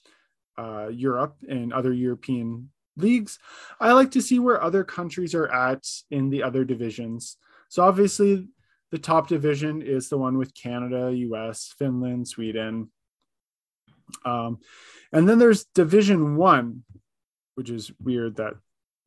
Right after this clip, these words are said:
Division One is not the top one. But so Division One, they always have, uh, you know, the tournaments before. So this year,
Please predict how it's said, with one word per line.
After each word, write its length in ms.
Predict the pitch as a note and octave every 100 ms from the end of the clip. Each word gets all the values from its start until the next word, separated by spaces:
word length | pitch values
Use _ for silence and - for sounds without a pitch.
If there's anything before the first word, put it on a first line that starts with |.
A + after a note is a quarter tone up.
| -
Division 380 | A2+ A#2+ A#2 A2+
One 160 | A2+
is 120 | A#2 B2
not 160 | A2+
the 60 | -
top 300 | - A#2 -
one. 160 | B2
But 340 | C3 E3 - - _ - - _
so 140 | - E3+
Division 440 | F#3 G3+ B3+ B3
One, 200 | A3+ A#3
they 120 | G#3
always 400 | F3 G3+ B3 A3 -
have, 420 | G3+ G3+ G#3 F#3+ _ _ _ _ _ _
uh, 560 | D3 C#3 C3+ B2+ B2 B2 - _ _
you 120 | D3
know, 260 | C#3+ C3+ C3
the 160 | B2+ C3+
tournaments 440 | E3 E3 D#3 C#3+
before. 760 | - C3+ - A#3 F3 D3+ G#3 - _ _ _ _ _
So 260 | - F3+
this 340 | E3 B3 C4 A#3
year, 420 | F3+ F3 A3